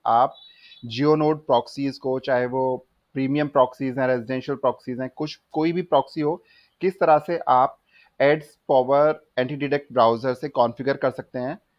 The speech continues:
ठीक है, GeoNode की प्रॉक्सीज को। इस वीडियो में हम step by step सारी चीज़ें कवर करने वाले हैं, छोटी से छोटी चीज़ हम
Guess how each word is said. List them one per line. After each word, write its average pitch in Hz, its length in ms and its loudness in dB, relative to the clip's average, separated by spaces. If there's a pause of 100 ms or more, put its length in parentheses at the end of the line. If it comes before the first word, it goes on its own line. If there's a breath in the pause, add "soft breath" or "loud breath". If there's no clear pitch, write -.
(200)
ठीक 123 100 -8
है, 156 100 -4
GeoNode 135 480 0
की 151 60 -4
प्रॉक्सीज 127 500 -2
को। 190 240 -6 (300 soft breath)
इस 185 160 -2
वीडियो 170 360 0
में 180 120 -4
हम 165 300 -2 (480)
step 175 260 2
by 175 100 6 (240)
step 170 260 -2
सारी 165 260 0
चीज़ें 170 240 -8
कवर 143 180 0
करने 117 280 -2
वाले 107 200 -4
हैं, 113 60 -8
छोटी 135 280 -6
से 151 120 -10
छोटी 135 320 -8
चीज़ 135 260 -12 (680)
हम 156 180 -2